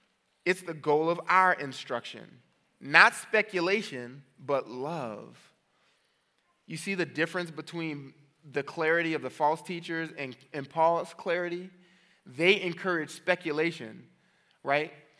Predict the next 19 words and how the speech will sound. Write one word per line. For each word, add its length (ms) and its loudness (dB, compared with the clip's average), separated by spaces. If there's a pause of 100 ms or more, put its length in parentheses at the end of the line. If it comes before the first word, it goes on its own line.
(340)
Stay 400 6
in 120 2
the 80 2
white 340 6
spaces 460 0
of 140 2
your 120 -2
Bible, 640 4
ask 340 6
the 60 -8
questions 560 -4
that 180 0
God's 300 6
not 180 4
even 220 -8
addressing, 840 -4 (1300)
because 360 2
the 100 -2
text 480 6